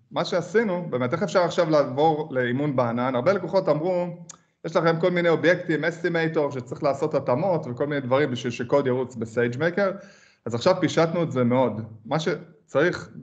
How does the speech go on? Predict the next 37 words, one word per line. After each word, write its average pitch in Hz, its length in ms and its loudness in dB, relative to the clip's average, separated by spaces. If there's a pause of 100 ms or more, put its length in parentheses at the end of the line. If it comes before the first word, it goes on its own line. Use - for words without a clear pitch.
(140)
בשביל 123 300 -2
שעכשיו 127 420 0
הדבר 127 240 2
הזה 135 220 4
ירוץ 143 220 -4
בענן, 131 560 0
זה 120 120 -8
פשוט 156 240 -6
לשים 156 320 0
אנוטציה 127 500 2
של 117 300 -2
remote. 120 440 0 (840)
אם 156 80 2
יש 190 100 4
settings, 196 760 0
settings 202 280 2
זה 160 140 4
איזה 147 180 4
דיקשנרי 135 640 -2
כזה, 147 280 0 (680)
שאומרים 196 400 4
לו, 160 200 2
כזה, 139 220 2
להשתמש 156 420 -2
ב-I 131 100 2
A 135 340 6
M 117 120 2
role 151 440 2
מסוים. 123 540 -2
role 135 300 4
זה 123 100 -2
בעצם 131 360 0
ה-, 110 360 -2 (640)
אה, 113 420 0 (960)
הרשאות 135 520 8
של 123 180 0
היוזר 120 480 0